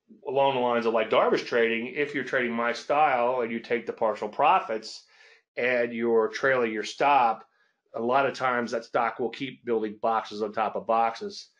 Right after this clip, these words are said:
while you're trading the trend. That's a wonderful thing. That's it, Dave. I don't see anything else. Everything else is too efficient or just too choppy. Yeah, yeah, yeah.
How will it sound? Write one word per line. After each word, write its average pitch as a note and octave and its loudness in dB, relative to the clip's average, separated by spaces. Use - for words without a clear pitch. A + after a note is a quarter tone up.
while A2 4
you're G#2 0
trading G2+ -2
the G2 -10
trend. G2+ -4
That's G#2 -6
a G2 -6
wonderful F#2+ -10
thing. G2 -8
That's C3+ 0
it, F3+ 0
Dave. C3+ 2
I B2 0
don't D3+ 2
see D#3 -4
anything C#3+ -2
else. C3 0
Everything C3+ 0
else B2+ 0
is - -14
too B2+ -4
efficient B2 -4
or G#2+ -2
just A#2 -6
too A#2+ -6
choppy. A2+ -2
Yeah, C#4 2
yeah, G#3+ 0
yeah. C#3+ -8